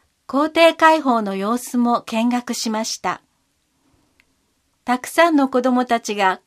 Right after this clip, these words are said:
校庭でボール遊びをしたり、走り回ったりと、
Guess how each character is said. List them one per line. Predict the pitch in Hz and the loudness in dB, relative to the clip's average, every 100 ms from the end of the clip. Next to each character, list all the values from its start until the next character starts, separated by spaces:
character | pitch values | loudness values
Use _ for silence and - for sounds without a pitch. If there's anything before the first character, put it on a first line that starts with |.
| _ - | _ -4
校 | 247 285 285 | -2 -2 0
庭 | 262 247 | -2 0
で | 220 220 - _ _ _ _ | -2 -4 -8 _ _ _ _
ボ | - 262 | 0 2
ー | 285 | 4
ル | 277 262 262 | 4 2 0
遊 | 220 | -4
び | 208 190 | -2 -4
を | 202 | -4
し | - | -2
た | 226 | -2
り、 | 214 196 196 _ _ | -2 -4 -8 _ _
走 | 247 247 302 | -6 -2 -2
り | 330 302 | 2 2
回 | 302 311 | 4 2
っ | |
た | 311 - | -2 -4
り | 214 202 | -4 -6
と、 | 180 160 | -10 -10